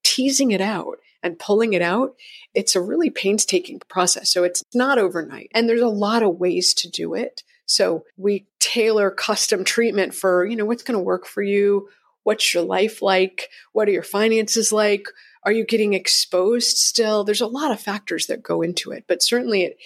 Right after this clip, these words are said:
it definitely takes longer to get rid of it, especially if you're being exposed ongoingly. Like if you have mercury fillings, silver fillings in your mouth.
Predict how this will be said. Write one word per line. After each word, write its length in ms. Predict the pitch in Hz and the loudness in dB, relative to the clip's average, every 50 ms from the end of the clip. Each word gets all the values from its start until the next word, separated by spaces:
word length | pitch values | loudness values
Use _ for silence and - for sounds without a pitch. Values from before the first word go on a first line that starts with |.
| - - - | -16 -6 -2
it 140 | 214 214 208 | -2 0 2
definitely 460 | 233 226 208 - 208 208 - 190 196 | 0 0 0 0 -4 -4 -2 -2 -2
takes 260 | 190 196 190 180 - | -2 -2 -2 -2 -2
longer 300 | 185 175 175 170 170 175 | -2 -2 0 0 -2 -2
to 60 | 175 | -2
get 180 | 165 - 180 - | -2 -4 -2 0
rid 120 | - 170 | 0 0
of 100 | 175 170 | 0 0
it, 100 | 175 165 - | 0 0 0
especially 760 | 202 - - - - - 226 220 220 - - 214 185 - - | 2 2 2 2 2 2 2 2 4 4 4 2 2 2 0
if 160 | 180 180 - | -2 -2 -2
you're 120 | 170 165 | -6 -4
being 320 | 170 180 175 175 175 180 - | -4 -4 -4 -4 -4 -8 -10
exposed 680 | - - - - - - 185 180 - - - - - - | -6 -2 -2 0 2 0 0 0 -2 -4 -4 -4 -4 -4
ongoingly. 640 | 175 170 170 - 170 170 165 156 165 160 - - _ _ _ _ _ - | -6 -8 -8 -8 -8 -8 -8 -8 -10 -14 -20 -20 _ _ _ _ _ 0
Like 220 | 190 180 175 - | 0 0 0 -2
if 100 | 175 - | -4 -4
you 100 | - 185 | -2 -2
have 200 | 170 175 175 165 | -2 -2 -4 -2
mercury 340 | 175 180 175 175 - 180 170 | 0 -2 0 0 0 -2 -2
fillings, 460 | 165 - 185 175 180 170 - - - | 0 2 2 2 2 0 -2 -2 -2
silver 380 | - - - - 208 185 185 180 | 0 2 2 2 2 2 0 0
fillings 400 | 180 - 185 180 180 170 170 175 | 0 0 0 0 0 -2 -4 -4
in 100 | 175 180 | -4 -4
your 80 | 175 180 | -6 -6
mouth. 240 | 180 175 160 - | -6 -8 -8 -10